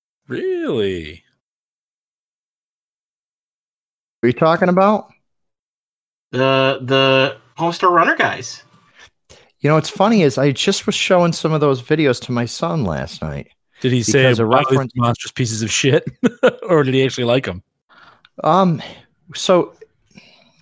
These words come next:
Speaker 2: I think he felt the same way we did about it. Um, because, you know, Homestar Runner started off, I believe it was an unsuccessful children's book, or maybe it was moderately successful children's book.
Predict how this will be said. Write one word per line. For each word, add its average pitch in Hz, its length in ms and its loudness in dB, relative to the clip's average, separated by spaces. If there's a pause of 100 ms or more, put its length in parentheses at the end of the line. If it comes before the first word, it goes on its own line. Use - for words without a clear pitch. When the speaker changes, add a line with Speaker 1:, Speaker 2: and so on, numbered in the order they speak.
(1500)
Speaker 2:
I 135 60 -4
think 240 260 -8
he 294 120 -4
felt 180 280 0
the 135 80 -2
same 139 340 -2
way 127 180 2
we 117 180 2
did 85 200 -2
about 76 340 -2
it. - 240 -4
Um, 82 460 -4 (180)
because, 110 380 -4 (440)
you 127 80 0
know, 123 140 2
Homestar 143 500 2
Runner 120 400 0 (480)
started 117 340 0
off, 110 300 2
I 95 60 -6
believe 151 340 -2
it - 40 -6
was 113 140 -2
an 101 80 0
unsuccessful 104 880 -4 (1080)
children's 90 400 -8
book, - 360 -12
or 117 40 -6
maybe 190 180 0
it 139 60 2
was - 260 -4 (320)
moderately 90 640 -2
successful - 560 -12
children's - 380 -14
book. - 360 -16